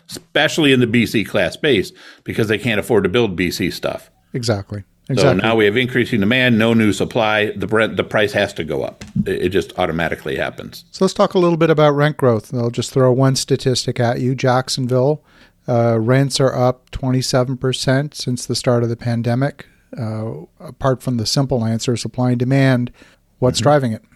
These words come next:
Speaker 1: Well, it's demand and supply. That, that's exactly what's driving it. Um, uh, pe-, that and when, when you look at the big markets in Florida, you, you know, Miami, very expensive, Tampa, Orlando.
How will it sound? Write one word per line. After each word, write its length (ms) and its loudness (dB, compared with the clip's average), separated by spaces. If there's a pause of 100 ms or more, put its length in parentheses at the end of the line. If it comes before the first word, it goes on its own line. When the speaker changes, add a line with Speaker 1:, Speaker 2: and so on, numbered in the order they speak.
(320)
Speaker 1:
Well, 140 2
it's 100 -2
demand 320 -2
and 60 -4
supply. 400 0
That, 200 0
that's 220 0
exactly 460 0
what's 160 0
driving 400 0
it. 180 -8 (380)
Um, 540 -2 (220)
uh, 180 0 (180)
pe-, 240 -4 (420)
that 460 0
and 520 0 (440)
when, 400 0
when 160 2
you 120 4
look 300 2
at 120 0
the 100 2
big 320 0
markets 500 2
in 140 0
Florida, 580 0 (400)
you, 180 0
you 160 2
know, 100 0
Miami, 420 2
very 240 2
expensive, 640 -2
Tampa, 520 0
Orlando. 760 2